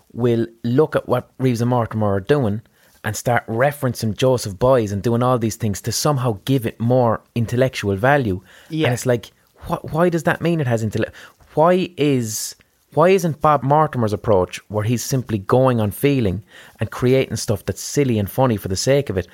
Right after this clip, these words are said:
Speaker 1: Why does that not have value? But when you start talking about Joseph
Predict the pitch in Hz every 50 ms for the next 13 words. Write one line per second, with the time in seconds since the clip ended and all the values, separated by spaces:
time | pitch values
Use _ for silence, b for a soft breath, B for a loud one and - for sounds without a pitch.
0 | B B B B - - 139 147 170 180 202 202 - - _ - - 147 135 -
1 | 151 147 - - 123 135 151 170 160 143 131 120 107 104 117 113 104 98 92 90
2 | 85 - b b b b b b b _ - - - - - 120 127 127 123 120
3 | 113 - 143 135 123 - - 139 135 131 - 120 117 107 113 101 - - - 127
4 | 120 110 - 107